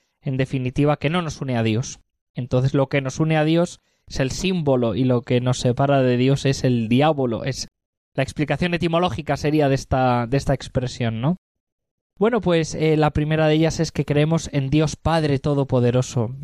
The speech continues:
En la primer, el primer golpe, podríamos decir, al que se dirige nuestra fe es Dios mismo, ¿no? La unidad de Dios.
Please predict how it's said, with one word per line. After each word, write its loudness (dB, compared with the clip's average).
En 0
la 4
primer, 0
el -2
primer 2
golpe, 0
podríamos 2
decir, 0
al -2
que -2
se 0
dirige 0
nuestra -2
fe -2
es -6
Dios 0
mismo, -4
¿no? 0
La 0
unidad 0
de -2
Dios. -4